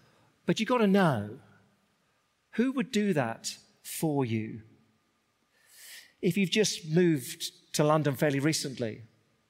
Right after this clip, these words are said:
invest. You've got to join in, get in a small group, pursue one or two others. I do fear that, uh, some do the foolish thing of pretty irregular attendance at church.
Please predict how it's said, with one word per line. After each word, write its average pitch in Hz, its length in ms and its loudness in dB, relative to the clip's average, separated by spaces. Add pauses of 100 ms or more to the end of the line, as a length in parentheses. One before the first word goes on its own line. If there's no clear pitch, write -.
(840)
invest. 139 680 -2 (920)
You've 127 120 -10
got 147 120 -2
to 135 120 -2 (720)
join 135 240 0
in, 143 400 0 (540)
get 123 160 -6
in 135 60 -4
a 135 60 -2
small 151 340 0
group, 120 360 -4 (460)
pursue 131 580 0 (460)
one 135 180 -2
or 127 80 -2
two 131 260 0
others. 123 600 -2 (520)
I 147 60 2
do 226 160 0
fear 160 440 2
that, 139 300 0
uh, 139 220 2
some 131 600 2 (400)
do 147 160 2
the 127 80 0
foolish 160 460 2
thing 117 400 -2 (580)
of 131 320 0
pretty 175 260 2
irregular 135 540 2
attendance 123 580 -2
at 127 100 -8
church. - 720 -4